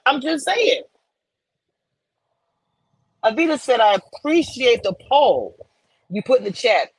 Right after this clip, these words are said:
I feel Tequila was wrong for saying something about Janelle's skin color. That had nothing to do with nothing. I believe that Habibi said something mean, but I don't think he said that to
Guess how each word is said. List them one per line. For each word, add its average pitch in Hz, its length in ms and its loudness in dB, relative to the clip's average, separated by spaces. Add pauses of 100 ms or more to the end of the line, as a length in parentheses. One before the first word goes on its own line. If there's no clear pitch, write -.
(280)
I 208 100 2
feel 254 420 2 (800)
Tequila 220 580 2 (160)
was 180 240 -4
wrong 214 260 0
for 196 140 -6
saying 208 380 -4
something 202 280 -10
about 180 280 -4
Janelle's 180 400 -2
skin 269 320 -2
color. 120 420 -6 (540)
That 214 160 4
had 190 200 -2
nothing 208 260 -4
to 202 120 -8
do 175 480 -2 (380)
with 170 320 -8
nothing. 180 680 -2 (2000)
I 180 60 2
believe 220 460 -4
that 185 360 0
Habibi 185 440 -4
said 180 260 -6
something 175 480 -4
mean, 143 380 -8 (460)
but 170 100 -2
I 160 60 2
don't 196 360 -2
think 175 260 -6 (220)
he 165 220 -10
said 160 420 -10
that 139 260 -4
to 151 280 -18